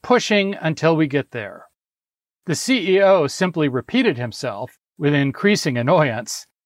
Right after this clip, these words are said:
when Rumelt attempted to get further details, or any details. Rumelt comments that the phrase, "pushing until we get there," brought to mind the great pushes during World War One.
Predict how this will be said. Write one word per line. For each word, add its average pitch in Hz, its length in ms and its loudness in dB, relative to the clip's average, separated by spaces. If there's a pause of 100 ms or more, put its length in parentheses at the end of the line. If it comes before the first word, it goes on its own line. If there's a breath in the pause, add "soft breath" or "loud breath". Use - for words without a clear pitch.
(160)
when 156 200 0
Rumelt 180 420 4
attempted 151 500 0
to 139 100 -6
get 131 200 -4
further 143 440 0
details, 127 760 -2
or 110 500 -4 (140)
any 196 240 2
details. 110 760 -12 (960)
Rumelt 180 420 2
comments 156 560 0
that 156 160 -2
the 147 80 -6
phrase, 160 500 0 (180)
"pushing 165 360 0
until 151 300 0
we 135 140 -2
get 175 280 -2
there," 117 360 -10 (280)
brought 190 260 2
to 170 100 -4
mind 151 460 2
the 143 100 -2
great 170 340 0
pushes 139 540 0
during 139 320 -2
World 156 320 2
War 135 240 -2
One. 151 400 -2